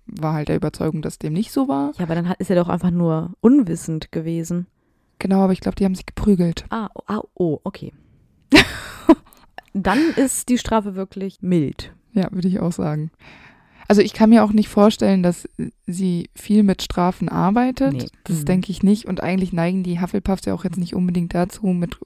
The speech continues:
Speaker 1: übermäßig viel Gewalt an, äh, Probleme dran zu gehen.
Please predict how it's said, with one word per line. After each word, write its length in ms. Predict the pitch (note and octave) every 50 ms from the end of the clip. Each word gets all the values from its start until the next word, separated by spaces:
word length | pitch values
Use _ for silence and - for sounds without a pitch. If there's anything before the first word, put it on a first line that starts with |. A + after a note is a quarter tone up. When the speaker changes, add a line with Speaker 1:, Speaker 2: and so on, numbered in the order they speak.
| _
Speaker 1:
übermäßig 520 | - F#3 F#3+ G3+ F#3+ F3+ E3+ - - F3 -
viel 160 | - F#3 F3+
Gewalt 480 | F3 D#3+ - D#3 D#3 E3+ G3+ G3 - G#3+
an, 240 | G3+ G3+ G#3+ G#3+
äh, 240 | G#3 G3 G3 A3 G#3 -
Probleme 380 | - - F#3+ F3 F#3 F#3+ F#3+ F#3
dran 220 | F3+ - - F3+ F#3
zu 120 | - A3 G3
gehen. 280 | G#3 A3 A#3 A#3 A#3+